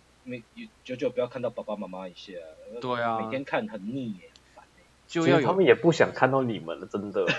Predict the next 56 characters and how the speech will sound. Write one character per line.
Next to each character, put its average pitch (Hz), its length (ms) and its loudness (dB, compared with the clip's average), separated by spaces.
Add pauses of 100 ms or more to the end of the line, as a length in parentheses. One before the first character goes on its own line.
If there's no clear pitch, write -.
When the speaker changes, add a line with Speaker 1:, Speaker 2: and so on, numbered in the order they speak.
(140)
Speaker 2:
<laughs> - 300 0
真 160 120 2
的， 147 200 2
就 190 200 2
是 160 180 8
Speaker 3:
你 170 60 8
给 151 160 10
他 196 140 10
放 233 120 6
在 226 140 12
家 202 340 10
里， 196 80 8
Speaker 2:
要 139 60 8
有 127 40 6
一 - 20 2
些 175 100 6
这 - 0 -
些 214 100 8
空 165 80 6
间， - 20 4
Speaker 3:
给 120 80 10
他 - 60 0
放 160 80 4
在 151 60 6
家 - 80 8
里， - 0 -
Speaker 2:
对。 - 0 -
Speaker 3:
然 - 0 -
后 - 0 -
给 - 0 -
他 180 40 8
五 185 40 8
百 147 300 10
块， 175 200 10
让 160 140 10
他 165 140 6 (220)
过 160 180 12
三 139 280 10
天， 151 220 6
哦， 160 260 10 (460)
每 143 180 12
餐 185 220 10
麦 190 220 8
当 170 240 10
劳， 147 100 12
Speaker 2:
哦， 113 240 8
爽， - 0 - (420)
开 120 160 -2
心。 151 80 12
Speaker 3:
回 165 60 12
来 175 80 12
都 180 100 10
不 175 100 8
认 165 280 12
得 107 80 8
了。 104 320 2